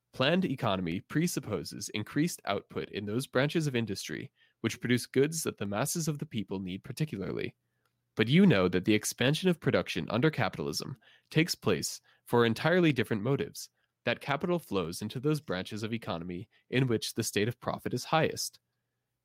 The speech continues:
You will never compel a capitalist to incur loss to himself and agree to a lower rate of profit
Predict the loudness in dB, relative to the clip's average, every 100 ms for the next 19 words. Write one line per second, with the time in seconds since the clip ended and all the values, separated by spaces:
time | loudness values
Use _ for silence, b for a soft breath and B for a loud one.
0 | 2 4 6 6 4 2 2 2 2 2
1 | -4 -4 -6 -6 -8 -8 -8 -2 -2 0
2 | 0 -2 -4 -8 -4 0 0 0 -12 _
3 | b b -2 -2 0 2 2 0 -2 0
4 | 0 2 2 0 -2 0 -2 -2 -8